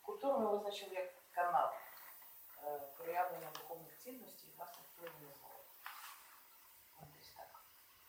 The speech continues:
Якщо в сфері, е, саме безпосередньо релігійній, да, якщо брати, бо це виникає постійне питання, от, ми говоримо, що на рівні от, власне, усвідомлення це лише віра, релігія — це от той канал,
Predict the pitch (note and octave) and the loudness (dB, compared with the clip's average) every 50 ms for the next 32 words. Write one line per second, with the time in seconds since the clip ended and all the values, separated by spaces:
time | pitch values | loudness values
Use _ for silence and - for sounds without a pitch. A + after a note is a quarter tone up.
0 | - - - - - - - - - - A3 G#3+ G#3+ G#3 - - - - - - | -20 -16 -14 -14 -14 -14 -16 -18 -18 -16 -12 -12 -10 -10 -12 -14 -18 -18 -18 -20
1 | - - - - - - - - - - - - - - - - - - - - | -18 -18 -18 -18 -18 -20 -20 -20 -20 -20 -20 -20 -20 -20 -20 -20 -20 -20 -20 -20
2 | - - - - - - - - - - - - - - - - - - - - | -20 -20 -20 -20 -20 -20 -20 -20 -20 -20 -20 -20 -20 -20 -20 -20 -20 -20 -20 -20
3 | - - G#3 G#3 G#3 G#3 - - - - - - - G3 D4 - F#3+ F#3 - - | -12 -10 -8 -8 -6 -6 -6 -8 -8 -8 -8 -8 -4 -2 0 0 0 0 0 0
4 | - E3+ E3 - - - - - - - - - - - - - - - - F3+ | 0 -2 -2 -2 -4 -4 0 6 6 6 6 6 0 -6 -10 -12 -14 -8 -2 0
5 | F3 E3+ E3+ E3 D#3 - D#3+ D#3+ - - A#3 C4+ B3+ - D3+ - - - - - | 0 0 0 -2 -6 -8 -8 -10 -12 -12 -12 -12 -12 -12 -10 -8 -6 -6 -4 -6
6 | - - - - - - - - D3+ - - - - - - - - D#3+ D#3+ D#3 | -6 -8 -12 -14 -14 -10 -10 -8 -8 -8 -10 -12 -14 -14 -10 -10 -8 -8 -8 -10
7 | D3+ D3 D3 D3 D3+ D3 D3+ D3 - - - D#3 D3+ D3 D3 - - - - B3 | -10 -6 -2 -2 0 0 -2 -4 -8 -12 -14 -14 -14 -14 -14 -14 -12 -2 0 0
8 | C#4 B3+ B3+ - - - - - - - - - - - - - - - - D3 | 2 2 0 -6 -10 -14 -18 -20 -20 -20 -20 -18 -18 -18 -18 -18 -18 -18 -16 -10
9 | D3 D3 D3 D3+ E3 E3 E3 E3 E3 E3 E3 D#3+ - - - E3+ E3+ F3 F3 F#3 | -8 -8 -8 -6 -8 -8 -8 -6 -4 -4 -4 -6 -6 -8 -10 -8 -6 -6 -6 -6
10 | F3+ E3+ E3 D#3+ D#3+ D3+ - - - - - - - D#3+ D3 - - E3 - - | -8 -8 -8 -10 -10 -10 -12 -14 -18 -18 -14 -6 -4 -4 -4 -4 -8 -12 -14 -16
11 | - - E3+ E3+ G#3 B3+ C#4 B3+ G3 - - - - - - F3 E3+ E3+ - F3+ | -16 -16 -8 2 4 4 6 6 4 0 -2 -4 -8 -10 -8 -6 -6 -4 -4 -6
12 | F3+ F3+ - F3+ E3+ - C#3+ C#3+ C#3+ D3 - - G3+ G3+ F#3 E3+ E3 D#3+ - - | -6 -8 -8 -8 -8 -6 -6 -6 -8 -8 -10 -12 -14 -14 -8 -6 -6 -6 -6 -10
13 | - - A#4 - - - - - - - - - A#3 C#4 C#4 | -10 -10 -10 -10 -10 -10 -10 -4 -4 -2 0 2 2 2 2